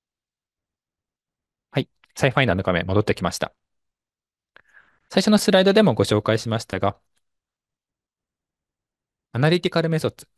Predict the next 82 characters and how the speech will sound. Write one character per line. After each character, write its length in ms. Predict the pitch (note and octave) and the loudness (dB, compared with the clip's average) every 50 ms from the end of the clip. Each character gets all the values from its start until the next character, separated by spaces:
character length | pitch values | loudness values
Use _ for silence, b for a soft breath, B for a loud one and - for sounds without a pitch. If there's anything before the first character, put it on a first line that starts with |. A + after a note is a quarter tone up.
| _ - | _ 2
フ 60 | E3 | 2
ォ 20 | D#3 | 2
ー 20 | |
ミ 60 | B2 G2 | 2 -2
ュ 40 | |
ラ 60 | F#2 - | -4 -4
ス 100 | - G#2+ | -6 -8
っ 20 | |
て 120 | - - F#2 | -8 -8 -12
い 20 | |
う 40 | G2+ | -12
ね、 100 | - - _ - | -12 -16 _ -6
新 280 | B2+ - D3 D3 D#3 | 0 2 4 4 4
し 80 | - F#3 D#3+ | 4 2 0
い 40 | |
ツ 120 | - - A2 | 2 2 0
ー 40 | F#2+ | 2
ル 80 | G2 F2+ | 2 0
へ 20 | |
の 160 | F2 D#2+ - _ _ _ - | -2 -4 -10 _ _ _ -6
リ 120 | - G#2 G#2 | -4 -4 -4
ン 60 | G#2+ | -2
ク 120 | - G#2 | -4 -4
に 100 | G2+ G#2 | -4 -4
つ 120 | - - G#2+ | -2 -2 -4
い 80 | G#2 | -2
て 80 | - F#2+ | 0 -2
は、 200 | E2+ - - _ _ _ _ _ | -2 -2 -4 _ _ _ _ _
左 380 | - B2+ A2+ D3+ D#3 D#3 F3 E3+ | -6 0 2 2 4 4 4 4
上 120 | E3 D#3+ | 4 2
の 120 | D#3+ D#3+ - | 2 -2 -4
こ 80 | C#3+ | -4
の 100 | C3+ C3 | -6 -6
三 240 | - - C#3+ D3+ D#3 | -4 -4 -6 -6 -2
点 140 | - E3+ E3+ | -4 -2 -2
メ 100 | F3+ E3 | -2 -4
ニ 60 | A#2 | -4
ュ 20 | |
ー 40 | E2+ | -6
で 60 | G2 | -8
す 140 | - - - | -10 -12 -16
ね。 100 | - - _ _ _ _ _ _ _ _ _ _ _ _ _ _ _ _ _ _ _ _ _ _ _ _ _ _ _ _ _ _ _ _ _ _ _ _ _ _ _ _ _ _ _ | -18 -20 _ _ _ _ _ _ _ _ _ _ _ _ _ _ _ _ _ _ _ _ _ _ _ _ _ _ _ _ _ _ _ _ _ _ _ _ _ _ _ _ _ _ _
こ 100 | - - | -10 0
ち 100 | - F#3+ | 4 4
ら 80 | F#3+ F#3+ | 4 4
を 40 | |
開 180 | F3+ A3 A3 G#3+ | 4 4 4 4
い 40 | - | 4
て 60 | C3+ | 2
い 40 | A#2 | 0
た 100 | - G2 | 0 0
だ 120 | F2+ F#2 | -2 -2
く 100 | - - | -4 -2
と、 120 | - F#2 - | -4 -4 -4
こ 120 | - - | -4 -12
う、 20 | - | -10
サ 140 | - - D3 | -4 0 0
イ 80 | D3+ D3+ | 0 2
フ 60 | - | 2
ァ 100 | E3+ D#3+ | 0 0
イ 40 | C3 | 2
ン 20 | |
ダ 120 | G2 D#2 | 0 -2
ー 20 | - | -2
デ 100 | - E3+ | -4 -6
ィ 20 | |
ス 100 | - - - | -8 -6 -2
カ 140 | - C#3 | -2 0
バ 120 | C3+ D3 C#3+ | 2 2 2
リ 140 | C#3 C#3 C#3 | 2 0 0
ー 20 | |
プ 100 | - C#3 | 0 -2
ラ 60 | C3+ | -2
ッ 40 | - | -2
ト 80 | - B2 | -2 -6
フ 140 | - - C#3 | -2 0 -2
ォ 20 | |
ー 20 | A2 | 0
ム 120 | G#2+ G#2+ | -2 -6
と 100 | - - | -8 -10
い 60 | - | -14
う 100 | - - | -14 -18